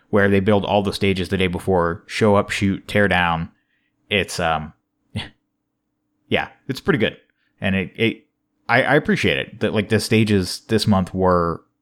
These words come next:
they were really diverse. They had a really good blend. No two stages really had the same flavor.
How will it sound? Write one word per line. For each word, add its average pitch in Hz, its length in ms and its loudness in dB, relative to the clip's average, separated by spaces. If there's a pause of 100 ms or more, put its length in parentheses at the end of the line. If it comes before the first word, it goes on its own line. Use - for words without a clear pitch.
(300)
they 123 60 2
were 117 140 0
really 131 240 4
diverse. 101 540 0
They 92 100 0
had 87 80 0
a 85 80 -2
really 98 220 0
good 87 180 -4
blend. 98 480 2 (400)
No 95 240 4
two 107 240 2
stages 90 460 -2
really 92 180 -2
had 90 220 0
the 76 80 -2
same 90 240 -4
flavor. 90 560 -4